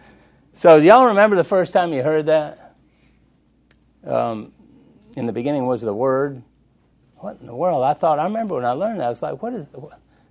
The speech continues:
what does that mean?" It, there, there never, what it means is that there was never a time when Christ did not exist, because the word was in the Greek is an imperfect tense,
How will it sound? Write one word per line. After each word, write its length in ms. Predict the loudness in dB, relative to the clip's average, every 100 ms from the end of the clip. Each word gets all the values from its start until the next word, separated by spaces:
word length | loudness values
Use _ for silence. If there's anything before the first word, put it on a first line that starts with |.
| _
what 120 | -8
does 140 | -6
that 220 | -6 -8
mean?" 460 | -8 -6 -4 -6 -10 _ _ _ _ _ _
It, 480 | -4 -4 -8 -16 2
there, 140 | 2
there 240 | 4 2
never, 320 | 4 2 2 2
what 200 | 2 2
it 60 |
means 420 | 0 0 2 2
is 220 | 6 4 6
that 200 | 2 6
there 140 | 4
was 160 | 4 2
never 260 | 2 4
a 60 | 2
time 340 | 4 4 4
when 160 | 2 -2
Christ 400 | 4 6 6 0
did 160 | -4 -2
not 260 | 2 2
exist, 760 | 2 -4 2 4 4 0 -8 -20 _ -20 _
because 360 | -8 4 6 6
the 100 | 2
word 360 | 4 4 2 -2
was 680 | 4 8 10 10 8 4
in 200 | -2 0
the 80 | 0
Greek 420 | 0 0 2 0
is 140 | -4 -2
an 120 | -4
imperfect 640 | -4 -2 -2 0 -2 -4
tense, 520 | -4 2 2 0 -6